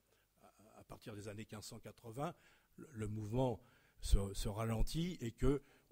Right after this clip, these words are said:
on peut considérer que ceux qui sont là en quinze cent quatre-vingt-treize sont, sont des individus qui, euh, euh, se sont implantés, euh, d'une façon assez durable.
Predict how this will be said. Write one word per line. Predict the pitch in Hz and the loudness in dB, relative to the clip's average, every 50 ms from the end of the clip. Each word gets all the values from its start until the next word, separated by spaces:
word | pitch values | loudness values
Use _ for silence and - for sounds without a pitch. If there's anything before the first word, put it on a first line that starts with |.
| - - | -10 -8
on | 113 113 | -8 12
peut | - - - | 12 12 12
considérer | - - 139 123 - - 120 123 127 131 139 151 143 | 12 12 4 2 0 0 -2 -4 -2 -2 -2 -2 -2
que | - - 113 | -2 -2 0
ceux | 110 - 151 139 | 0 2 0 0
qui | - - 120 | -2 -2 -4
sont | - - 127 120 123 | -2 0 0 2 2
là | 127 127 | 2 2
en | 117 117 | 2 0
quinze | - - 101 - | 0 0 2 2
cent | - 113 | 2 0
quatre-vingt-treize | - 110 - - 110 101 113 117 - - 165 160 - - - - - - - - | -2 -4 -4 -4 -4 -4 -2 4 6 6 6 6 4 0 -2 -10 -18 -20 -12 -6
sont, | - - - 113 113 104 95 - - - _ - | 4 8 8 8 8 8 0 -4 -10 -20 _ -6
sont | - - - 107 113 | -2 0 2 2 2
des | 107 110 107 110 | 4 4 4 4
individus | 120 117 107 107 110 107 110 117 113 127 160 175 - | 4 4 4 2 -2 -2 -2 -2 2 2 2 2 2
qui, | - - 117 113 123 131 135 123 | 0 -2 0 2 2 4 6 6
euh, | 113 107 104 104 95 95 - - - - - - | 6 6 6 4 2 2 0 -6 -14 -18 -14 -10
euh, | 90 - - 101 104 104 - - - _ _ - | -10 -8 -8 -10 -10 -12 -14 -18 -20 _ _ -16
se | - - - 113 | -10 -6 -4 0
sont | - - 135 120 120 | 4 4 4 4 4
implantés, | 127 123 117 120 123 123 120 - - 143 147 151 151 | 2 2 2 2 0 0 -2 -2 2 2 4 4 4
euh, | 135 107 104 98 - - - - _ - | 4 2 0 -2 -6 -10 -14 -16 _ -8
d'une | 123 113 110 113 110 101 | -6 -2 0 0 2 4
façon | - 117 104 - 156 127 | 4 4 4 4 2 0
assez | 104 98 - - | 0 -2 -4 -4
durable. | 107 104 95 - - - - - | -4 -4 -4 -6 -8 -12 -16 -18